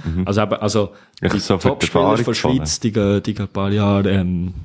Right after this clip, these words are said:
Speaker 2: ja, meistens auf Schweden, manchmal auf Finnland, dort in, in Vereine gehen spielen.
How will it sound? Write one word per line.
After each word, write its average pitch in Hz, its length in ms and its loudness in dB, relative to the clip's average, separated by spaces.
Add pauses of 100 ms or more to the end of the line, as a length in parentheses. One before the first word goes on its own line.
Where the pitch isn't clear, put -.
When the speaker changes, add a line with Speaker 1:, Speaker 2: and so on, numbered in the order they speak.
(220)
Speaker 2:
ja, 90 160 2
meistens 95 360 0
auf 92 100 -2
Schweden, 98 400 2
manchmal 90 260 -4
auf 87 60 -10
Finnland, 92 500 -4 (380)
dort - 260 -4
in, 87 140 0
in - 80 -6
Vereine 87 420 -4
gehen 92 100 -8
spielen. 90 400 -6